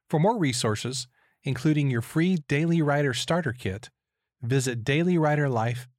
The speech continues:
dot com. In your life as a writer, there are a lot of things that you get to choose. You get to choose how and when you write,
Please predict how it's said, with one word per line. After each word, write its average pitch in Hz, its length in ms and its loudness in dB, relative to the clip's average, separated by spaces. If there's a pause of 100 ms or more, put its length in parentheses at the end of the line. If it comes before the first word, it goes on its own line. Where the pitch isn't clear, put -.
(120)
dot 104 200 -6
com. 104 380 -8 (1300)
In 170 80 0
your 170 100 0
life 226 240 4
as 220 140 2
a 131 80 0
writer, 127 340 0
there 135 160 -6
are 127 100 -4
a 113 60 -6
lot 127 240 -6
of 196 140 -6
things 135 260 -8
that 113 100 -10
you 117 160 -8
get 120 140 -4
to - 100 -16
choose. 80 520 -10 (360)
You 143 140 -4
get 165 120 2
to 131 100 -8
choose 123 320 -4
how 131 400 -6
and 113 120 -6
when 127 200 -6
you 107 120 -6
write, 104 440 -8